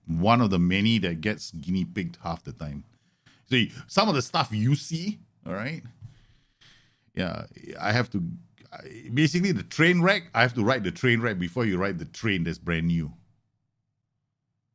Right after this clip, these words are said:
So I have to be in the wreck, yeah. I, I, I actually go to the hospital, get bandaged up, you know, be beaten up first. Then, you know, you guys get to ride the nice, beautiful train, no?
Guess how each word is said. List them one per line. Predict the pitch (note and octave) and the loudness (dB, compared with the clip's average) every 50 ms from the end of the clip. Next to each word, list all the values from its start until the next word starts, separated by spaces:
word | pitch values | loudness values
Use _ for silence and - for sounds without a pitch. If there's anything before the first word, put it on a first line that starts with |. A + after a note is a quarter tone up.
| _ _ _ _ | _ _ _ _
So | - D#3+ | 4 6
I | E3 | 6
have | F3+ F3 E3 | 6 6 4
to | E3+ | 4
be | C#3+ D3 C#3+ | 4 4 4
in | C3 | 4
the | A2 G2 F#2 | 4 4 4
wreck, | F2+ F#2 A2+ A#2 G2 - - - - - | 4 4 2 2 2 -2 -8 -18 -14 -8
yeah. | F#2+ F#2 F2 E2+ E2 E2 E2+ - | -4 -2 -2 -2 -2 -4 -6 -4
I, | F#2 G2 G#2 G#2+ | -4 -4 -2 -2
I, | E2+ G2 F#2+ G2 G#2 G2+ - | -4 -4 -2 -2 -4 -2 -2
I | A2 G#2+ A2 | -2 0 0
actually | B2 B2 - - D#3 | 0 0 0 0 -2
go | A#2 G2+ B2 A#2+ A#2 | 0 2 2 2 2
to | G#2 - | 0 0
the | F2 F2+ C#2+ | -2 0 0
hospital, | D#2 F2+ - - - G#2+ - - A2 G#2 G#2 G#2 F#2 | 0 -2 -4 -4 -4 -6 -4 -2 -2 0 0 0 -2
get | E2 F2+ C#2 - | -2 -6 -8 -6
bandaged | - E2+ E2 E2+ E2+ E2+ F#2 G2+ F2+ - - - | -6 -4 -2 0 0 0 0 -2 -4 -8 -8 -6
up, | F#2 G2 F#2+ E2+ E2+ | -4 -4 -4 -4 -4
you | F2 F2 | -4 -4
know, | F2 F2+ G2+ G#2+ - - F2 | -4 -6 -8 -12 -12 -10 -8
be | F#2 F#2 F#2+ | -6 -6 -6
beaten | E2+ - F2 E2 - - G#2+ F#2 G2 | -6 -8 -10 -10 -6 -4 -2 0 0
up | F#2+ - - | -2 -2 -4
first. | - G2+ F#2 G2 F#2+ - - - - - - - - _ - | -4 -2 -2 -2 -2 -4 -8 -14 -20 -20 -20 -20 -20 _ 0
Then, | A#2 C3 D3+ D#3 | 4 4 6 6
you | D#3 E3 | 6 6
know, | D#3 | 6
you | C3+ A#2+ B2+ F3 F3+ | 4 4 4 4 6
guys | F3 F#3 F#3 F#3 D#3 | 6 6 6 6 6
get | F3 F#3+ E3 G#3 E3+ | 6 4 2 4 2
to | C3+ B2+ A2 G2+ F2 | 2 2 2 0 0
ride | F2+ G#2+ C3+ D3 D#3+ C#3 B2 | 2 4 4 4 4 4 2
the | A2 G#2+ | 2 2
nice, | G#2 A2+ A#2+ C3 B2+ B2 | 4 4 4 4 2 0
beautiful | F#2+ G2 G2 F2+ E2 E2+ - A2+ G#2 F2+ | -2 -4 -4 -4 -4 -6 -6 -4 -4 -4
train, | - G2 F2 F#2 F2+ E2 F2 | -4 -4 -2 -2 0 0 -2
no? | G#2+ - - | -4 -6 -8